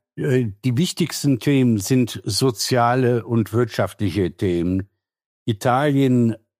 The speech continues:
hat die schlechteste Lohnentwicklung in ganz Europa in den letzten dreißig Jahren. Das heißt, die Nettolöhne sind heute da, wo sie neunzehnhundertneunzig waren, ja, oder, äh, neunzehnhundertsechsundneunzig.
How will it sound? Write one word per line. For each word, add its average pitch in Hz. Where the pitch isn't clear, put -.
hat -
die 107
schlechteste 147
Lohnentwicklung 131
in 110
ganz 127
Europa 120
in 117
den 107
letzten 110
dreißig 101
Jahren. 104
Das 104
heißt, 117
die 120
Nettolöhne 131
sind 135
heute 135
da, 123
wo 131
sie 117
neunzehnhundertneunzig 127
waren, 85
ja, 90
oder, 107
äh, 120
neunzehnhundertsechsundneunzig. 107